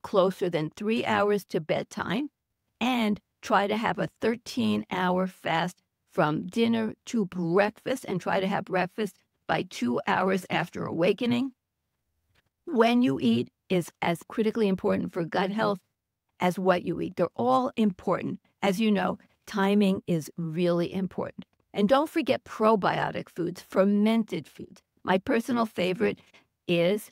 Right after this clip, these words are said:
sauerkraut, but I also like kimchi. Almost any crunchy vegetable can be fermented, okay? So fermenting foods and of course, certain supplements can be helpful.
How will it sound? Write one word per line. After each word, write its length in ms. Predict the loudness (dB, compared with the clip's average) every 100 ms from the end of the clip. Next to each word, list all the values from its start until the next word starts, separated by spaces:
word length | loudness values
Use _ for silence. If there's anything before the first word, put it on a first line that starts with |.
| _
sauerkraut, 640 | 0 0 -2 -2 -2 -2 -2
but 120 | 0
I 40 |
also 320 | 2 0 0 0
like 300 | 2 0 -2
kimchi. 600 | -4 -4 -2 -2 -2 -4 _ _ _ 0
Almost 340 | 2 2 0
any 220 | 0 0 0
crunchy 480 | -2 -2 -2 -4
vegetable 600 | -4 -4 -4 -6 -2 -2 -6 _ -6
can 180 | 0 2
be 120 | 0
fermented, 1000 | -2 -4 -2 -2 -2 -4 -6 -12 -14 -20 _ -4
okay? 400 | -2 0 0 0 -6 _ _
So 240 | 2 4
fermenting 760 | 4 2 2 4 2 0 0 -2
foods 500 | -2 -2 0 0 -4 _ _
and 140 | 0 0
of 140 | 0
course, 360 | 0 0 0 -8 _
certain 480 | -8 -2 0 0 -4
supplements 680 | -2 -2 -2 -4 -4 -8
can 200 | -6 -6
be 100 | -6
helpful. 420 | -4 -6 -6 -14